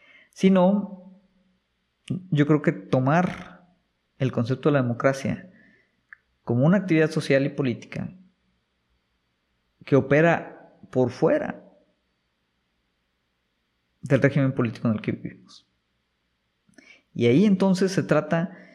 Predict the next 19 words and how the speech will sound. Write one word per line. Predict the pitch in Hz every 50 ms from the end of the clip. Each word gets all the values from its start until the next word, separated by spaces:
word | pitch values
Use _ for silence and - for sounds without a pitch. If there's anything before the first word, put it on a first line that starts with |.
| - _ _ _ _ _ _ _ -
no | 143 139 143 151 160
de | 160 165 165
instaurar | 160 160 - - 139 117 113 117 135 170 208
un | 220 214 202
sistema | 190 185 165 - - 160 160 160 156
democrático, | 151 143 127 120 - 131 135 135 135 - - - - 170 170 - - - - _ _ _ _ _ _ _ _ _ _ _ _ _ _ _ _ _ _ _ _ _ _ _ _ _ _ _ _ _ _ _ _
sino | - - 135 135 135 135
de | 135 135
generar | - 143 123 117 120 123 131 135 - - - - - _ _ _ _ _ _ _ _ _ _ _ _ _ _ _ _ _ _ _ _
los | - - 143 147 135 113 131
mínimos | 135 143 156 180 196 190 185 180 165 147 139 135 135 - - - - - - - - - - _ _ _ _ _
condiciones | - 123 123 117 127 135 139
políticas | 139 - 131 127 127 - - 147 131
necesarias | 131 120 117 113 113 135 139 143 151 160 - - - - - - _ _ _ _ _ _ _ _ _
para | - 120 120 120 117 107 - -
la | 127 127 120
democracia | 113 113 117 113 - 127 131 - - 143
de | 127 123 117
disenso, | 110 - - - 131 135 139 135 - 202 220 240 -